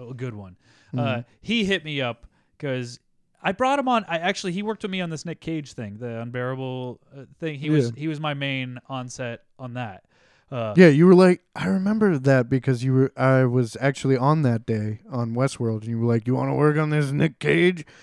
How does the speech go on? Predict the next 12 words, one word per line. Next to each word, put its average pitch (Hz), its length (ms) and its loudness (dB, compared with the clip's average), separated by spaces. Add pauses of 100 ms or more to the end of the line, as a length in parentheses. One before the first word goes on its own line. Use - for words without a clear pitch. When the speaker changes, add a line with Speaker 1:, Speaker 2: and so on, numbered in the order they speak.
(300)
Speaker 2:
You 143 180 4
vaccinated?" 185 800 4
And 156 120 4
at 139 60 -2
the 131 80 -2
time 147 300 0
I 131 100 2
wasn't. 131 340 0
I 104 40 -4
was 104 140 -10
like, - 140 -20
"Fuck." - 480 -4